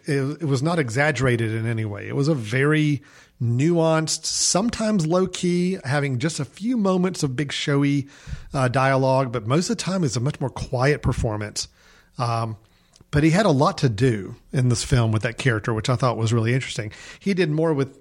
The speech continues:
silence and looks and facial expressions in this film than I think he has in other films where he's relied on big, boisterous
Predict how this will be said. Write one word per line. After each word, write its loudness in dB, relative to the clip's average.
silence 0
and -2
looks -2
and -2
facial 4
expressions 0
in -2
this 0
film 0
than 2
I 0
think -4
he -2
has 2
in 2
other 2
films -4
where 0
he's 0
relied 2
on -4
big, 0
boisterous -2